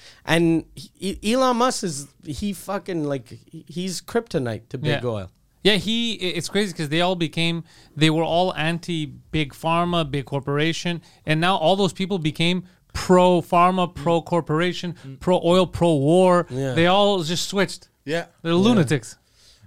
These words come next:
Speaker 3: But that's what happens when you, when you f-, just follow a camp, right?
Speaker 2: That's what I said. I've said this before. That's why you can't follow. You gotta use your
Speaker 3: Yeah.
Speaker 2: brains.
Speaker 1: Yeah.
Speaker 2: So this is, I just feel like forty-four, I, I, I like the joke of it. I think it's hilarious.
Speaker 1: Yeah.
Speaker 2: But forty-four billion is so much money. Like, fuck, bro.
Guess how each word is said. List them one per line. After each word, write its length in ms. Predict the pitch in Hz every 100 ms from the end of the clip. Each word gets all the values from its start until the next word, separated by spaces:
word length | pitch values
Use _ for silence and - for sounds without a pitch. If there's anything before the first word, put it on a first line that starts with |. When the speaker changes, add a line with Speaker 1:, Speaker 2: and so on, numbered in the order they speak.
| _ _ _
Speaker 3:
But 140 | - 151
that's 180 | 165 180
what 140 | 156
happens 400 | 123 156 151 120
when 180 | 120 120
you, 200 | 117 113
when 260 | 110 110 117
you 60 |
f-, 160 | 104 -
just 260 | 110 107 -
follow 280 | 120 113 92
a 40 |
camp, 420 | - 123 92 -
right? 200 | 92 98 - _
Speaker 2:
That's 200 | 127 113
what 100 | 123
I 40 | 135
said. 160 | 196 156
I've 80 | -
said 140 | 156
this 60 | 143
before. 220 | 160 196
That's 120 | 160
why 80 | 170
you 60 |
can't 200 | 151 185
follow. 140 | 214 208
You 100 | 190
gotta 160 | 208 226
use 180 | 240 -
your 100 | 127
Speaker 3:
Yeah. 40 |
Speaker 2:
brains. 500 | 139 220 269 135 110 104
Speaker 1:
Yeah. 220 | 107 101 90 _ -
Speaker 2:
So 140 | - 180
this 200 | 262 269
is, 60 |
I 120 | 226 226
just 240 | 285 -
feel 140 | 247
like 140 | 233 139
forty-four, 560 | - 170 208 - 185 156
I, 220 | 160 165
I, 160 | 151 151 -
I 140 | 170
like 240 | 208 185 156
the 80 |
joke 300 | 127 139 151 151
of 100 | 196
it. 80 | 170
I 80 |
think 180 | 135 131
it's 100 | 127
hilarious. 420 | 117 123 156 233
Speaker 1:
Yeah. 260 | 123 127 113 - -
Speaker 2:
But 100 | -
forty-four 500 | - 240 220 175 123
billion 360 | 113 202 156
is 100 | 117
so 220 | - - 214
much 220 | 196 -
money. 320 | 202 196 143
Like, 420 | - 131 - - -
fuck, 480 | - - 220 -
bro. 160 | 147 143